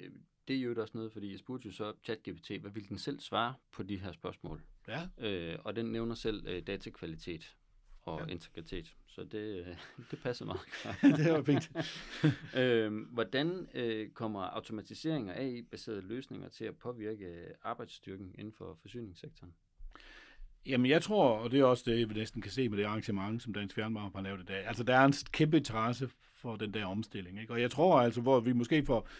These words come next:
Speaker 2: ti femten år siden, så var det jo smede og, og sådan noget. Altså, der var der meget med rør og vin om rør og alt sådan noget.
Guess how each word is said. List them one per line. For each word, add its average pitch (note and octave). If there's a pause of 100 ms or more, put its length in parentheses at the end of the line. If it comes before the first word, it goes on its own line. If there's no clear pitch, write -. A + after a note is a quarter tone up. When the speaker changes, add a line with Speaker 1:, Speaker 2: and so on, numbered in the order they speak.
(100)
Speaker 2:
ti B2+
femten F3+
år C#3+
siden, C3
så C3+
var C3+
det B2
jo A2
smede C3
og, G#2+
og A#2
sådan A2+
noget. A#2
Altså, A2
der B2+
var B2
der A#2
meget A#2+
med A2+
rør A#2+
og G2+
vin A#2
om G#2+
rør A#2
og G#2+
alt A2
sådan A2
noget. A2+